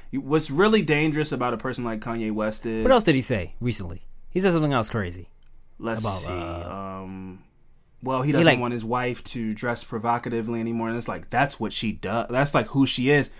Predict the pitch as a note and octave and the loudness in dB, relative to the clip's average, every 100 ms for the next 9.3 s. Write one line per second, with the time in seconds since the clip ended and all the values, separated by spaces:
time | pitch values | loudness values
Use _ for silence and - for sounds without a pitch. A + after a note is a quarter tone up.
0 | - - B2+ C#3 C#3 D#3 E3+ E3+ D#3+ F3 | -16 -4 0 2 2 2 2 2 0 2
1 | E3+ D3 C#3 - E3 - D3 C3+ - - | 4 4 2 0 -2 2 2 2 -6 -12
2 | - - D#3+ A3 G#3+ A#3+ A3+ - G3+ C3+ | -14 0 4 4 6 6 6 6 4 6
3 | F3 F3 D#3+ D3 C#3 C3+ G2+ - - - | 6 6 6 4 4 4 2 -6 -12 -12
4 | - G#2 A2 D#3+ G#3+ C4 A3+ A#3 B3 A3+ | -10 -6 2 6 8 8 6 4 4 6
5 | F#3+ G#3+ G#3+ G3+ G3 G3 G3 E3+ E3 D#3 | 6 6 6 4 4 2 2 4 4 4
6 | B2 C3+ D#3 C3+ C3 A#2 E3 E3+ F3 D#3+ | 4 2 2 0 -4 2 4 4 2 2
7 | F3+ F3+ E3+ E3+ F3 E3 E3 D3+ - - | 4 4 2 2 4 6 4 2 -8 -8
8 | B2+ D3 D3 D#3 C#3+ D#3 D3+ C#3+ E3+ D#3+ | -2 0 2 2 2 2 2 2 2 4
9 | D#3+ D#3+ D#3 | 4 2 0